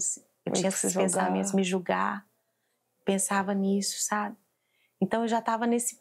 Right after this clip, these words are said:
Speaker 1: ponto, assim, desesperador. Então, quando chegou nesse ponto,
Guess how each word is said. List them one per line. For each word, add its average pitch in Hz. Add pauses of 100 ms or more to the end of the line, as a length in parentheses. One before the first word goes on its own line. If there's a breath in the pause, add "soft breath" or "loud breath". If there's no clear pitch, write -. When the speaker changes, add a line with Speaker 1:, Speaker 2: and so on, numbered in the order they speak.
(100)
Speaker 1:
ponto, 214
assim, 208
desesperador. 208 (1160 loud breath)
Então, 214
quando 240
chegou 208
nesse 202
ponto, 214